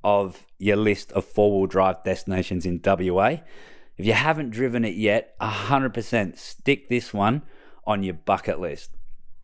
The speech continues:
And that's really about it for now. I'll be back next month and hopefully have a few stories of my adventures, and have ticked off one more of my, well, radically, increasingly long list of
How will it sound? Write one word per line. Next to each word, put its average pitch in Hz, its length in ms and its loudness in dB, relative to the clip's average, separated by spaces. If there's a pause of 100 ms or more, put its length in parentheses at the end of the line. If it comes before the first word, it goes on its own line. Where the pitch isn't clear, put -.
(320)
And 139 180 4
that's 180 280 0
really 120 300 4
about 101 320 2
it - 200 -6
for - 160 -4
now. 117 280 0 (520)
I'll 135 140 4
be 127 160 -2
back 123 380 0
next 117 340 -4
month 123 280 0
and 107 140 -4
hopefully 113 760 0 (340)
have 120 160 0
a 117 40 -2
few 113 240 -2
stories 123 640 4
of 104 120 -2
my 104 180 4
adventures, 117 640 0 (100)
and 127 140 2
have 120 180 -4
ticked - 400 -2
off 117 340 2
one 120 460 2
more 113 420 4 (280)
of 104 260 0
my, 98 400 2
well, 90 320 0
radically, 107 840 -2
increasingly 98 1000 0
long 101 520 2
list 95 520 -2
of 87 320 -2